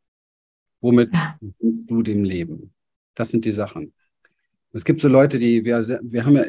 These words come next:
Speaker 1: du musst überlegen, wir sind ein Unternehmen, wir haben in den letzten beiden Monaten allein über eine halbe Million Umsatz gemacht. Da gibt's jetzt Menschen, die knicken ein, weil sie ein Problem mit Geld haben und solche Sachen nicht gerne hören, aber das ist deren Problem, die haben meistens nicht viel in der Tasche.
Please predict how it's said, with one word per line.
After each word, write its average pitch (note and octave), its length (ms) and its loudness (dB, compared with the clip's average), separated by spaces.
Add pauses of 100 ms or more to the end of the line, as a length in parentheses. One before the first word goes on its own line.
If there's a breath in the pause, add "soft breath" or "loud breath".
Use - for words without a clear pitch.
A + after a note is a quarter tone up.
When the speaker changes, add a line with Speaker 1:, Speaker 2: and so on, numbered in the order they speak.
Speaker 1:
du G#2+ 360 -12
musst C#3 120 -2
überlegen, B2+ 400 2
wir A#2 180 -2
sind C3 140 0
ein C#3 40 4
Unternehmen, B2+ 400 2
wir B2 80 -6
haben C3 120 -2
in B2+ 60 -2
den A#2+ 100 -2
letzten B2 280 -4
beiden A#2 280 -2
Monaten A#2+ 360 -4
allein A2 300 -6
über C3 160 0
eine A2+ 200 -2
halbe A#2 240 0
Million G#2 320 0
Umsatz F#2+ 360 -8
gemacht. E2+ 360 -14 (560 soft breath)
Da A2 80 0
gibt's C#3 220 -2
jetzt - 180 -2
Menschen, A#2+ 540 2 (680)
die G#2+ 80 -6
knicken A#2 300 2
ein, G#2+ 240 0
weil G#2+ 80 4
sie G2+ 80 -2
ein F#2 60 -4
Problem F#2+ 320 -8
mit F2 120 -8
Geld F#2+ 260 -8
haben F#2 120 -6
und F2+ 80 -6
solche F2 200 -12
Sachen F2 220 -6
nicht E2+ 140 -10
gerne F2+ 260 -6
hören, F2+ 160 -6
aber F2 140 -10
das G2 120 -12
ist F#2+ 120 -14
deren G#2 240 0
Problem, F#2 320 -6
die F#2 80 -6
haben F#2 120 -12 (120)
meistens - 300 2
nicht F#2+ 120 -4
viel - 160 -4
in - 80 4
der - 80 0
Tasche. - 280 -18